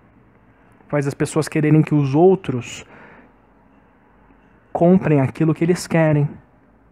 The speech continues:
Elas querem dar pro outro um serviço ou um produto bom pra elas.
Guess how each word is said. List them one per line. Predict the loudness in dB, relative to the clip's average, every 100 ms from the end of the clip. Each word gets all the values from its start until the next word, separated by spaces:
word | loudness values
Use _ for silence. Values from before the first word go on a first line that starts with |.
| _ _ _ _ _ _ _ -12
Elas | -10 -4
querem | 0 2
dar | 2 2 0
pro | 0 -2
outro | 0 0 0 0
um | -2
serviço | -2 -4 -4 0
ou | 2
um |
produto | 2 0 -2 -4 0
bom | 2 2
pra | 0 -8
elas. | -12 -16 -20